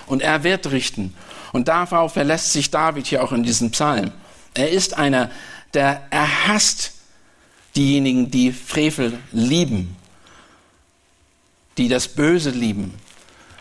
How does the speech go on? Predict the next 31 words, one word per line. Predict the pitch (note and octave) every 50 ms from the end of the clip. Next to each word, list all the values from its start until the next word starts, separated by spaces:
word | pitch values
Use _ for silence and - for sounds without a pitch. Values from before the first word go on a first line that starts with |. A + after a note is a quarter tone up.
| _ - -
die | A#2+ A#2+
sich | B2+ B2+ A#2 -
dem | D3 B2+ A#2+ A2
Bösen | C#3 D3 D3+ D3+ C3+ B2+
hingezogen | B2+ D#3 E3+ D3+ C#3+ - - D#3 C#3 B2+ A#2+ A2
fühlen. | - B2+ A#2+ A2
Vielleicht, | - C3+ C3 C#3+ D#3 - -
weil | F3 E3+
sie | D#3+ E3
dadurch | D#3+ E3 D#3+ E3 E3 E3+ - - -
Profit | - F3+ D3+ - G#3 G3+ -
machen, | E3+ D#3 C#3+ C3 G#2 F2+ - - - -
wer | C3 C#3+ D3
weiß. | D3+ D#3+ D#3+ B2 G2+ G2+ - - - - - - - - - - - - _ _ -
Egal, | C#3 C3+ G#2+ E3 D#3+ F3 G3+ G3+ F3
was | F3+ F3 F3
es | E3+ C#3+ C3+
ist, | C3+ C#3 B2+ - - - - -
er | D3 C#3 C3 D3+
hasst | D3+ - - - - -
sie | B2+ A2 F#2+ F2+ F2+ - - - - - - -
und | C#3 C3+ B2+
er | C3+ C3 B2
wird | C#3 D3 D3+ D3
sie | - C#3 B2+
richten. | B2+ C3 B2 - - - G2+ F2+ F#2 - - - - - - -
Ihr | - D3 E3 D#3
Becher | C#3 F3+ E3 E3+ - F#3 D#3 C#3 - -
ist | E3 F#3+ G3 - -
es | D#3+ C#3+ - - -
eben, | C3 C3 B2 A#2 A#2 A#2 A#2